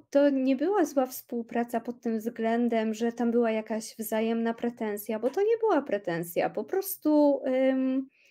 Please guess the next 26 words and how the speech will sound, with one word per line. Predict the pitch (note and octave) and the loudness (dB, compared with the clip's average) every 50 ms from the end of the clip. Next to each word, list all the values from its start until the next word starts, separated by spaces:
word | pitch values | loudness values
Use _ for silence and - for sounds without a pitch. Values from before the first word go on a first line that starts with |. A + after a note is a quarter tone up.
| - _ _ | -20 _ _
po | - D4 | 0 0
przeczytaniu | C#4+ - F4 F4 F4 D#4+ E4+ E4 D#4 D#4 D4+ D4 D4 C#4+ C#4 C#4 C4+ B3+ | 0 -2 -4 -2 -2 -2 0 2 4 4 6 6 6 4 4 2 2 0
moich | B3 C4 C4+ C4+ C4 C4 C4 - | 0 0 2 2 0 0 -2 -2
tekstów | - B3 B3 - - - A#3+ A#3 A3+ A3+ A3+ - | -4 -4 -4 -6 -8 -4 -4 -2 -2 -4 -6 -8
klientka | _ - D4 D4 C#4 B3+ B3+ - - A3 | _ 2 2 4 4 2 0 -4 -2 -2
łapała | G3+ G3 G3 - G#3 F#3 F#3 F#3+ | 0 -2 -2 -2 -2 -2 -2 -2
flow, | F#3 - - - - - - - F#4 F#4 - | -4 -6 -4 -2 0 0 0 0 -2 -2 -4
pisała | G4 - - G#4 F#4+ E4+ D4 D4 C#4 C#4 - _ _ _ | -6 -2 0 2 2 4 4 4 2 2 -2 _ _ _
wszystko | - - E4+ E4 E4+ - - B3+ | -8 -4 -4 -4 -2 0 -2 -2
po | - - - | -2 -2 -8
swojemu, | - - - G#3 G3+ F3+ D3 E3 F3+ G3+ B3+ F4 F#4+ - _ | -8 -6 -4 -2 0 0 0 0 -2 -2 -2 -2 -4 -6 _
płaciła | - F#4 G4 G4 - A4 G4+ E4 C#4+ | -2 -2 0 0 2 4 4 6 6
mi | C4 B3 | 6 4
za | B3 B3 B3 - | 2 0 -6 -8
to | - - - D4+ | -4 0 2 2
<laughs> | |
na | A#3+ A#3+ - - - - | 2 2 -2 -6 -10 -8
koniec | - G#3+ F#3 G3 F#3+ F#3 F#3 - | -6 -4 -4 -2 -4 -4 -4 -4
miesiąca | A#3 G#3+ G#3+ G#3+ - G3 F#3+ G3 G3 F#3+ - C4 D#4 F4 - _ - - - - - _ - | -4 -2 -2 0 -2 -2 -2 -2 -4 -8 -8 -8 -8 -8 -10 _ -20 -20 -20 -20 -14 _ 6
i | D4 D#4 | 8 8
mnie | D4 D4+ C#4+ C4 B3+ | 10 8 6 6 4
to | C4 A#3 | 2 0
strasznie | A#3 - B3 A3+ A3 - A#3 G#3+ | -2 -2 -4 -6 -6 -4 -4 -6
spalało, | G#3+ - - G#3+ A3 G#3+ G3+ F#3+ F#3+ G3 | -6 -6 -6 -4 -2 0 0 2 0 0
powiem | G3 - G3+ G#3 G#3+ G3+ G#3+ | -2 -4 -6 -6 -6 -6 -6
ci. | G#3 - - G#3+ G#3+ | -8 -10 -10 -10 -10